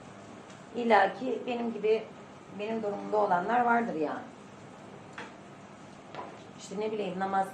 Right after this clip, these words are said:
kılınmayacak. İşte beş vakit diye. Ya da kılacaksın ama kabul olmayacak diye, tövbe yarabbim, onu Allah bilir. Yani en <laughs> yapmamaktan iyidir.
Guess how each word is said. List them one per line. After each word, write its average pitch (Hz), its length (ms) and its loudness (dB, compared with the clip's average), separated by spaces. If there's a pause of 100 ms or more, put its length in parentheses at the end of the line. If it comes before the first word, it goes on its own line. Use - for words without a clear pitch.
kılınmayacak. 170 720 -2 (1500)
İşte 175 200 -10
beş 185 160 0 (100)
vakit 160 380 -10
diye. 143 200 -6 (760)
Ya 196 160 2
da 202 360 6
kılacaksın 208 580 0
ama 185 420 0
kabul 185 220 -2
olmayacak 175 440 0 (100)
diye, 156 320 -4
tövbe 147 120 -6
yarabbim, 143 500 0
onu 160 160 -2
Allah 147 340 0
bilir. - 380 -12 (840)
Yani 180 320 2
en 202 320 0
<laughs> - 0 -
yapmamaktan 196 720 2
iyidir. 196 340 0